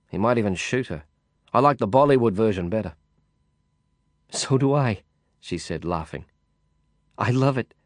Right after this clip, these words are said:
They put it all together from painted canvas and skinny pieces of wood, and it's, it's like they're making dreams or something.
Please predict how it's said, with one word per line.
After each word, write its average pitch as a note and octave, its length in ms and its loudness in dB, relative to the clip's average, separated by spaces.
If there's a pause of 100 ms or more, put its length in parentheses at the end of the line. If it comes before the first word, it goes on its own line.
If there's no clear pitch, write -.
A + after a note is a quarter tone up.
(840)
They C3 100 0
put D#3+ 180 0
it E3 80 4
all E3+ 160 6
together E3+ 380 2
from B2 180 -2
painted C#3+ 400 -2
canvas D3 540 -2
and A2+ 120 0
skinny D#3+ 460 -2
pieces C#3+ 340 -4
of A#2+ 140 -2
wood, C3 260 0
and G2 80 -2
it's, - 240 -6 (920)
it's - 280 -8
like C#3+ 220 -2
they're E3 140 0
making C3+ 420 0
dreams C#3+ 420 0
or A2+ 80 0
something. D#2+ 380 -8